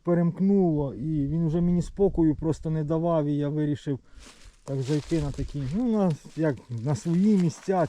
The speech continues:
чи як сказати, там, де я знаходив постійно. І бачите, не помилився. Ось такі ще два вже, ну вони вже старенькі, соснові,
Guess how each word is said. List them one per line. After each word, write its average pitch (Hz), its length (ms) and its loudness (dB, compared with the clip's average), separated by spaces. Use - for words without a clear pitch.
чи 147 80 -4
як 147 160 -2
сказати, 147 480 0
там, 190 160 4
де 170 140 4
я 170 120 6
знаходив 165 640 0
постійно. 151 640 -2
І 151 60 -2
бачите, 165 400 0
не 160 100 0
помилився. 170 760 0
Ось 151 220 -4
такі 170 380 0
ще 151 300 -4
два 160 400 0
вже, 147 260 0
ну 143 100 0
вони 151 340 0
вже 135 240 0
старенькі, 165 720 2
соснові, 175 640 2